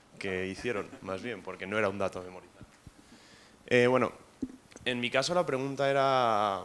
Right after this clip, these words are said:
más en un entorno empresarial, aprovechando que estamos donde estamos, es que se ha dicho que es una buena oportunidad para crear herramientas del lenguaje,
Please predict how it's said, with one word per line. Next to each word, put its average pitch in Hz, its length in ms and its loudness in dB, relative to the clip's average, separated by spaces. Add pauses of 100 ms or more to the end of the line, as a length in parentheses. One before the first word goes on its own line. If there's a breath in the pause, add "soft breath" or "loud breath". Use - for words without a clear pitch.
más 120 200 0
en 123 80 -6
un 117 60 -4
entorno 107 400 -4
empresarial, 95 480 -6
aprovechando 98 520 -6
que 95 80 -6
estamos 92 360 -6
donde 92 220 -10
estamos, 113 640 -4
es 107 360 -2
que 117 140 -8
se - 120 -2
ha 123 60 2
dicho 135 280 -4
que 127 80 -4
es 123 100 -4
una 123 120 0
buena 113 200 2
oportunidad 107 640 2
para 110 220 2
crear 101 280 0
herramientas 104 640 -4
del 92 140 -6
lenguaje, 110 480 -2